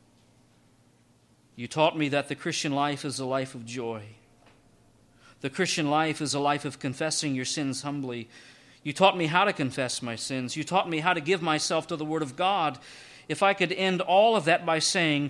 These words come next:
"Not only, Dad, am I grateful for all the things you gave me, but I wanted to say two things. One is that I love you very much, and two, I respect you more than any man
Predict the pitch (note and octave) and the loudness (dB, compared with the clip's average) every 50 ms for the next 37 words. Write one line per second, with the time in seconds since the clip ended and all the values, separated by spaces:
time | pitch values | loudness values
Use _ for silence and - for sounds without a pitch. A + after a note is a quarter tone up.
0 | - - - - - - D#3 F3 F#3+ G3+ G#3+ G3+ F#3+ E3 D#3 C3+ B2 C3+ C3+ C#3+ | -4 -10 -16 -16 -4 2 4 6 6 6 4 2 2 2 0 0 0 0 2 2
1 | D3 D3 D3+ D3 D3 C3+ B2+ D3+ E3 F3+ F3+ F3 - F3+ D#3+ - - E3 D#3+ D#3+ | 2 2 2 2 0 0 0 0 0 0 0 -2 -4 -4 -4 -4 -2 0 2 2
2 | F3 G3 F#3+ F#3+ F3 - F#3+ F#3 F3+ E3+ - - E3+ C#3 D#3 E3 E3 D#3+ C3 B2+ | 2 2 2 -2 -4 -4 -4 -4 -4 -4 -4 -6 -4 -4 -2 -2 -2 -4 -4 -6
3 | A2+ G#2+ G#2 G#2+ - - _ _ _ _ _ _ _ _ _ - _ _ _ - | -6 -8 -8 -12 -14 -18 _ _ _ _ _ _ _ _ _ -20 _ _ _ 0
4 | C#3 D3+ D3 D#3 E3+ F3+ F3+ D#3+ E3 D#3 - - E3+ D3+ C#3 - F#3+ F#3 E3 - | 2 2 4 4 2 2 2 -2 -2 -4 -2 -2 -2 -2 -2 -4 -6 -8 -6 -6
5 | C3 A2+ A2+ A2 A2 A2 C3+ C#3 D3 D#3 E3 E3+ E3+ F3+ F3 - - - _ _ | -6 -6 -6 -8 -8 -8 -6 -4 -2 0 0 -2 -2 -6 -8 -12 -16 -20 _ _
6 | _ _ _ _ _ _ _ _ _ _ _ _ - - - F3 C#3 C3 F3 E3+ | _ _ _ _ _ _ _ _ _ _ _ _ -16 -10 -8 -6 -2 0 2 4
7 | E3 D#3+ D#3 D3+ D#3+ E3 D3 D3+ D#3+ D3+ C#3 C3 D3+ D#3+ E3 E3 D#3+ D3+ C3+ A#2+ | 4 4 4 2 2 0 0 -2 -4 -4 -2 0 2 2 2 2 2 0 -2 -4
8 | A2+ B2+ - - - - - - - _ _ _ _ _ _ _ _ _ _ _ | -6 -8 -8 -8 -10 -10 -10 -12 -18 _ _ _ _ _ _ _ _ _ _ _
9 | - - _ _ - C#3 C#3 C3 C3 - - G3+ F#3 E3 D3 C#3+ C3+ C3+ - - | -20 -20 _ _ -6 -4 -4 -4 -4 -2 -2 0 2 2 2 0 -2 -6 -10 -18
10 | _ _ _ _ _ _ _ _ _ _ _ _ _ _ - - _ _ _ - | _ _ _ _ _ _ _ _ _ _ _ _ _ _ -20 -20 _ _ _ -4
11 | C#3 D#3 D#3+ E3 F3+ - - - - F#3 F#3 F#3+ F#3 - - D#3+ D3 D3+ D#3 E3+ | -2 -2 -2 -2 -2 -2 -4 -2 -2 -2 -4 -4 -4 -6 -6 -4 -2 -2 -2 -2
12 | F#3 F3 C#3 B2+ B2+ B2+ C3 - _ _ _ _ _ _ _ _ _ _ _ _ | -2 -2 -2 -2 -4 -6 -10 -16 _ _ _ _ _ _ _ _ _ _ _ _
13 | _ _ _ _ _ - D#3 E3+ F3 F#3 F#3+ G3 G3 F3 D3+ C#3 C3+ C3 C3 C3 | _ _ _ _ _ -6 -4 -2 0 0 -2 -2 0 0 0 0 0 0 -2 -4
14 | C3 C3 | -6 -10